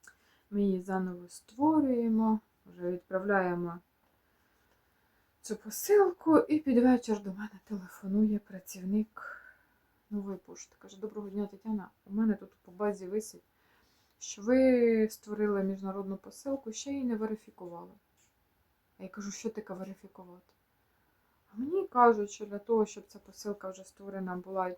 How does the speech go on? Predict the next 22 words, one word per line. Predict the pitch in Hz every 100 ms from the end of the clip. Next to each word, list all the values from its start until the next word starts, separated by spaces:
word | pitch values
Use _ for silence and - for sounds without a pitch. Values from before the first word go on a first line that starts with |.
| -
дійсною, | 311 311 - 240 220 214 - _ _ _ _ _ _ _ _
я-, | 208 190
якщо | 208 208 -
б | 196
її | 196 208
працівники | 202 190 - 190 190 190 196
нової | 185 180 185
пошти | - 180 - _
побачили | 180 180 180 175 175 175
по, | 180 175 _ _ _ _ _
по |
своїх | 202 - 190 196
базах, | 240 240 208 - _ _
треба | 262 277 208
ще | - 190
отаке | - - 196
робити. | 185 - - _ _ _ _ _
Ну, | 349
я, | 277 226 196
я | 220 233
говорю, | 220 226 233 220 175
що | - 175